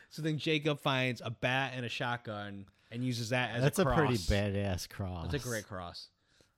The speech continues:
Speaker 1: And he's able to ward off the vampires as he gets back to his, uh,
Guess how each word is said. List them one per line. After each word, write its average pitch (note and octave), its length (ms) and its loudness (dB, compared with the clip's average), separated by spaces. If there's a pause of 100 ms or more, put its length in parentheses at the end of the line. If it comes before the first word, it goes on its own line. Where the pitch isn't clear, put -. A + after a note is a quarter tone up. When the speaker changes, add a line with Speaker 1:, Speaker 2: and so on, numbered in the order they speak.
(140)
Speaker 1:
And C3+ 100 -8
he's C3 60 -2
able C3+ 140 0
to C#3 100 0
ward C#3+ 460 2
off C3+ 340 0
the C3 100 -6
vampires A#2 760 -6
as A2+ 160 -6
he A2 100 -4
gets G#2+ 240 -6
back G#2+ 500 -2
to A2 200 -6
his, G2 540 -6
uh, G2 180 -8